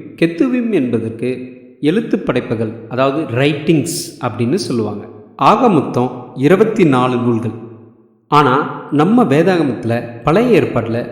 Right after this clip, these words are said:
மொத்தம் முப்பத்தி ஒன்பது நூல்கள் இருக்கு. அப்படின்னா மீதி பதினைந்து நூல்கள் நம்ம புதிதாக சேர்க்கப்பட்டதா அப்படின்னு நமக்கு இப்போ ஒரு குழப்பம் வரும் இல்லையா?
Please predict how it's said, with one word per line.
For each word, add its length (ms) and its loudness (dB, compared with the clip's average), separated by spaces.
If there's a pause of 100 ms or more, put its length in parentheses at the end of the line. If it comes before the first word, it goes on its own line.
(140)
மொத்தம் 640 -2
முப்பத்தி 520 0 (140)
ஒன்பது 420 2
நூல்கள் 380 2
இருக்கு. 340 -2 (600)
அப்படின்னா 500 2 (180)
மீதி 400 4
பதினைந்து 580 4
நூல்கள் 480 2
நம்ம 260 2
புதிதாக 640 2
சேர்க்கப்பட்டதா 640 2 (220)
அப்படின்னு 420 2
நமக்கு 340 0
இப்போ 160 0
ஒரு 120 0
குழப்பம் 360 0
வரும் 160 0
இல்லையா? 300 -4